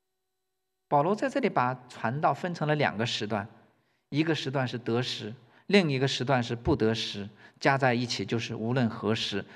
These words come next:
就是全天时。所以我们在疫情前，我们传福音；我们在疫情中，我们也应当传福音；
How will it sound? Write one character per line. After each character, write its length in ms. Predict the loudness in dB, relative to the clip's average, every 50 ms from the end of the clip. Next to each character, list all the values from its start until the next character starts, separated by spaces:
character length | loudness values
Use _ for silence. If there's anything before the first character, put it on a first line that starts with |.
| -10 4
就 160 | 6 6 6
是 240 | 6 4 2 0 0 -2 -10 -16 -12 -10
全 340 | -6 0 2 4 4 4 4
天 280 | 4 6 6 6 6
时。 260 | 4 2 -2 -4 -6 -10 -16 -20 -20 _ _ _ _ _ _ _ _ _ _ _ _ _ _ _ _ _ _ _ _ _ _ _ _ _ _ _ _ _ _ _ -20 -20 -20 -12
所 180 | 0 4 6
以 40 | 8
我 160 | 8 8 6
们 100 | 4 4
在 160 | 4 4 4 2 2
疫 160 | -2 -4 -4
情 220 | -4 -2 -4 -4 -4
前， 460 | -2 0 2 4 4 4 2 0 -4 -8 -16 -20 -20 _ _ _
我 100 | 0 2
们 140 | 2 2 0
传 260 | -2 -4 -4 -4 -4
福 140 | -4 -8 -10
音； 180 | -10 -10 -10 -12 -14 -18 _ _ _ _ _ -20 -20 -12 -4
我 140 | 0 0 2
们 140 | 2 4
在 180 | 4 4 2 2
疫 160 | 2 0 0 0
情 280 | 0 0 -2 0 2
中， 280 | 2 2 2 2 -2 -6 -12 -20 -12 _
我 260 | -2 -2 0 0 0
们 260 | 2 2 2 2 0 -2
也 180 | -4 -6 -6 -10 -10 2
应 260 | 6 8 8 8 8 6
当 180 | 4 4 8
传 280 | 8 8 8 8 4 -4
福 160 | -10 -10 -12
音； 160 | -12 -12 -14